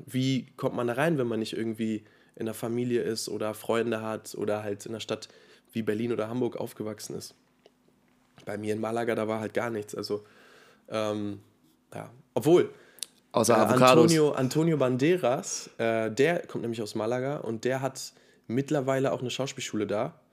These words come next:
Speaker 1: Und da war schon lange darüber die Rede, dass er eine Schauspielschule in Malaga machen will. Und wir waren auch schon immer hier, ähm, wann geht's los?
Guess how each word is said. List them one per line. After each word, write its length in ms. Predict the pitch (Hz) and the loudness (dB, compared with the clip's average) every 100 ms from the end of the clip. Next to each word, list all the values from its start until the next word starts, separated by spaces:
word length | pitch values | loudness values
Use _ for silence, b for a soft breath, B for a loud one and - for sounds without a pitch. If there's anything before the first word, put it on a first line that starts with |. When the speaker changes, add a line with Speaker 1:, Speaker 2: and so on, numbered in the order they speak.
| _ _ _ - | _ _ _ -6
Speaker 1:
Und 160 | 117 | -2
da 120 | 123 117 | 0 0
war 100 | 131 | 0
schon 220 | 139 120 | 0 0
lange 280 | 131 156 165 | 2 2 2
darüber 280 | 147 147 139 | 2 2 2
die 100 | 127 | 2
Rede, 240 | 147 151 | 0 0
dass 180 | 131 - | -2 -4
er 40 | |
eine 80 | 127 | -6
Schauspielschule 520 | - 139 139 - 123 | -4 -4 -6 -4 -4
in 60 | 120 | 0
Malaga 340 | 127 135 117 | 0 0 -2
machen 340 | 113 113 110 107 | -4 -8 -6 -2
will. 160 | 120 | 0
Und 140 | 131 117 | 0 0
wir 100 | 113 | 2
waren 240 | 123 123 | 2 2
auch 140 | 123 - | 0 -2
schon 160 | 120 | -2
immer 260 | - 131 127 | 0 2 0
hier, 400 | 120 123 123 120 B B B - | 2 4 4 2 B B B -8
ähm, 540 | 113 113 113 110 110 - | -4 -2 -2 -4 -6 -6
wann 220 | 117 120 | -6 -2
geht's 260 | 120 120 | -2 -2
los? 420 | 117 123 185 - | -2 -2 -2 -8